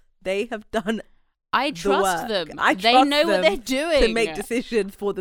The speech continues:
Speaker 1: themselves.
Speaker 2: sorry. Whereas, and you guys might not know this because you might not be as interested in it as I am or as Juliet is. William's been having an affair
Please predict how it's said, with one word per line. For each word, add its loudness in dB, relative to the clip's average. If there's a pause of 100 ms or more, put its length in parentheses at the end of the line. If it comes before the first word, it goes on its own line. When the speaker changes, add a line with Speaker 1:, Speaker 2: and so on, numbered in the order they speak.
(140)
Speaker 1:
themselves. 0 (260)
Speaker 2:
sorry. -16 (300)
Whereas, -2
and -6
you -6
guys -6
might -4
not -10
know -8
this -10
because -12
you -8
might -8
not -12
be -6
as -8
interested -10
in -8
it -14
as -10
I -10
am -10
or -10
as -10
Juliet -10
is. -12 (380)
William's -2
been -2
having -6
an -6
affair -8